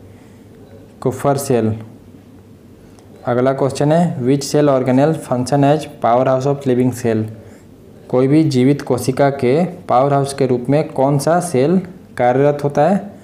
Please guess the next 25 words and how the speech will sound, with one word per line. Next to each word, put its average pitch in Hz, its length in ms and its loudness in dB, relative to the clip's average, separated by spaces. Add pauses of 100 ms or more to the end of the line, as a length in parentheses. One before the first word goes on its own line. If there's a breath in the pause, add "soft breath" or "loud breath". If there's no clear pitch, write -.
(360 loud breath)
Mitochondria। 135 720 0
पावर - 640 -10
हाउस 135 200 -2
of 143 180 0
cell 143 380 0 (480 loud breath)
इसको 160 340 -2
बोलते 131 380 0
हैं, 208 380 0
mitochondria 135 640 0
को। 160 180 -2 (920 loud breath)
अगला 120 240 0
question 143 360 -2
है, 170 120 -2
a 120 180 0
bite 127 220 0
of 151 100 0 (120)
mad 127 300 0
dog 131 160 0 (180)
causes? 117 420 0 (1600 loud breath)
पागल 120 300 0
कुत्ते 139 360 -2
के 156 120 -2
काटने 120 480 0
से 160 320 0 (1120)
हमें 156 440 0